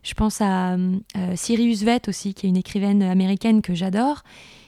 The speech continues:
qui alterne une écriture romanesque et fictionnelle avec une écriture d'essai, et les deux sont passionnants. Et dans ses essais et dans les conférences qu'elle donne sur l'écriture, parce qu'elle est aussi, euh,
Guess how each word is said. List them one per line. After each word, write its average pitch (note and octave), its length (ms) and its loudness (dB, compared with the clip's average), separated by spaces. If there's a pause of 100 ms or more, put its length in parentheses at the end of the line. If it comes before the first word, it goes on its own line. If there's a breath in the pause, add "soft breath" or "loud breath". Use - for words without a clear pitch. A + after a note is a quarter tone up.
(100)
qui - 100 -2
alterne B3+ 420 2
une G#3+ 120 6
écriture A3 420 0
romanesque G#3+ 640 2
et - 20 -2
fictionnelle A3 500 0
avec F#3+ 220 -2
une G3+ 80 2
écriture G3+ 400 -2
d'essai, G#3 540 0
et F#3+ 120 0
les F3 140 -2
deux A3 220 0
sont F3 420 -2 (220)
passionnants. G#3 480 0 (800 loud breath)
Et G#3 100 0
dans G3+ 340 2
ses G#3 260 -2
essais C4 360 2
et G#3+ 40 2
dans F#3 320 2
les F#3 100 -2
conférences A3 480 0
qu'elle F#3+ 200 -2
donne G#3+ 180 4
sur G3 140 -2
l'écriture, G3+ 420 -2
parce - 180 -6
qu'elle F#3+ 140 0
est F#3 80 2
aussi, A3 400 0
euh, F3+ 240 0